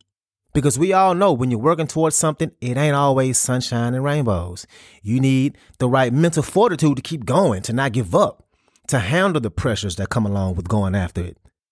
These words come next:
Think about it like this. Let's say I have two plants,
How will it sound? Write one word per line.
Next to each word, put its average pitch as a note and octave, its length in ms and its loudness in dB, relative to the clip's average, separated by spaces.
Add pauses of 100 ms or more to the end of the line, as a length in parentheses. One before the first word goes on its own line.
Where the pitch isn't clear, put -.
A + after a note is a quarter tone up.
(340)
Think F3 160 0
about D#3+ 160 2
it D3 40 2
like B2+ 160 2
this. F#2+ 260 -2 (640)
Let's F3 200 2
say D#3 140 4
I C#3+ 80 4
have B2+ 440 2 (140)
two D3 140 2
plants, - 500 -2